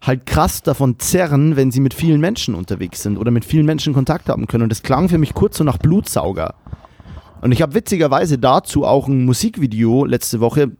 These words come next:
also das hab ich so ein bisschen in mein Konzept eingebaut. Und von diesen, von anderen Menschen zerren. Das Ding ist aber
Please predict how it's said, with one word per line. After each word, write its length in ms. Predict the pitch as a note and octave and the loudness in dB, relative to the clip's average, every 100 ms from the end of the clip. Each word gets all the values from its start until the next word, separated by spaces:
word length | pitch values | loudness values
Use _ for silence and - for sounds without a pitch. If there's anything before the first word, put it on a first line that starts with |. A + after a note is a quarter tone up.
| - _ | -16 _
also 180 | - A2+ | -4 -2
das 140 | G#2 | 0
hab 100 | C#3+ | 0
ich 80 | - | 0
so 80 | - | 0
ein 60 | C#3 | 0
bisschen 200 | C#3+ D3 | 2 2
in 80 | |
mein 140 | B2+ B2 | 0 0
Konzept 400 | B2+ - - - | -2 -2 -4 -4
eingebaut. 560 | F2+ F#2 E2+ - - - _ _ _ _ _ _ _ _ - | -4 -2 -2 -4 -8 -18 _ _ _ _ _ _ _ _ -2
Und 460 | A#2 B2 B2+ - - _ _ _ | 2 2 2 -2 -16 _ _ _
von 200 | - C#3 | -2 0
diesen, 400 | C3 C#3+ C3 - - _ - | 2 0 -2 -6 -20 _ -10
von 160 | B2 | -4
anderen 420 | A#2 D3+ C#3+ C#3 | 0 2 4 2
Menschen 460 | C#3 D3+ F#3+ - B2 | 2 2 0 -2 -2
zerren. 640 | - D#3 D#3+ C3 A2 G2+ - - _ _ _ _ _ _ _ _ - | 0 2 2 2 0 -2 -6 -18 _ _ _ _ _ _ _ _ -2
Das 180 | C3+ | -2
Ding 220 | - A3 D4+ | 0 0 0
ist 140 | C#3 | -2
aber 580 | E2+ A2 B2 D3+ G#3+ | 0 0 2 2 0